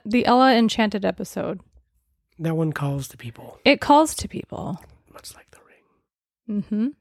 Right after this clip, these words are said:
Speaker 1: Nice segue. Woo!
Speaker 2: Okay.
Speaker 1: The Ring
Speaker 2: Anyways.
Speaker 1: calls.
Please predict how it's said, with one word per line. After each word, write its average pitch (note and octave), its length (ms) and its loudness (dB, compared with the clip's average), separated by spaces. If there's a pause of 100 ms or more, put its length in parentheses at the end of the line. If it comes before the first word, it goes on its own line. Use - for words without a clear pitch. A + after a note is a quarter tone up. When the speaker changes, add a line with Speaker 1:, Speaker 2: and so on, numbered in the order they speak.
(920)
Speaker 1:
Nice B3 320 6
segue. G#3+ 580 0 (880)
Woo! G#4 560 6 (600)
Speaker 2:
Okay. E3+ 400 -6
Speaker 1:
The B3 120 2
Ring C4 160 6
Speaker 2:
Anyways. C#4 180 4
Speaker 1:
calls. A#3 500 4